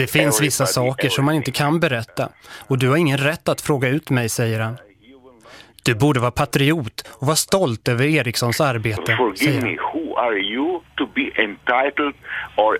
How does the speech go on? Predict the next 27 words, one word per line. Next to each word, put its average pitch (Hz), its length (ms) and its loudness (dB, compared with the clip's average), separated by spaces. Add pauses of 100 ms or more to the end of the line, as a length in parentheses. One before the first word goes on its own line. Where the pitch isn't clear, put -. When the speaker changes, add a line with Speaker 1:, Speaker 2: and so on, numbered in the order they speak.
(100)
Speaker 2:
to 127 80 -4 (440)
interrogate 113 1040 0
me 82 240 -4 (120)
for 90 100 2
that? 67 260 -2 (540)
Uh, 104 300 2 (180)
if 131 60 -6 (200)
you 117 640 2
are 107 140 0 (140)
so 156 160 -2 (100)
kind, 95 300 -4 (240)
Speaker 1:
Mm. 131 280 4
Speaker 2:
uh, 175 60 0 (680)
to 123 100 2
listen 117 420 -2
my 95 200 0
opinion, 110 560 -4 (180)
Speaker 1:
Mm. 127 280 4 (680)
Speaker 2:
you 135 160 0
should 120 300 -4
be, 131 160 0 (800)
uh, 104 200 0 (200)
uh, 90 200 0 (640)
quite 131 360 2 (300)
patriot 117 720 0 (600)
and, 101 220 0 (160)
uh, 107 60 6